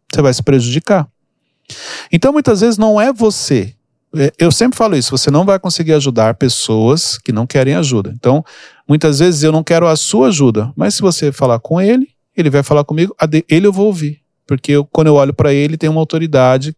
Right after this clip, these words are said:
que eu respeito. Então, essa sensibilidade também é importante. Em casos como esse, graves, que a pessoa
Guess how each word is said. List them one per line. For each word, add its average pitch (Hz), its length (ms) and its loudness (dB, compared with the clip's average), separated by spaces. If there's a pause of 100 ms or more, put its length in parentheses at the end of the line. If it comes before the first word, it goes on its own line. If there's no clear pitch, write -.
que - 80 -2
eu 147 40 4
respeito. 139 640 -4 (640)
Então, 165 200 -2
essa 180 240 0
sensibilidade 190 840 0
também 170 200 -2
é 170 40 0
importante. 170 460 -2
Em 147 40 -2
casos 180 440 -2
como 160 300 0
esse, 131 240 0 (100)
graves, 156 720 -2 (500)
que - 100 -4
a - 20 2
pessoa 135 520 0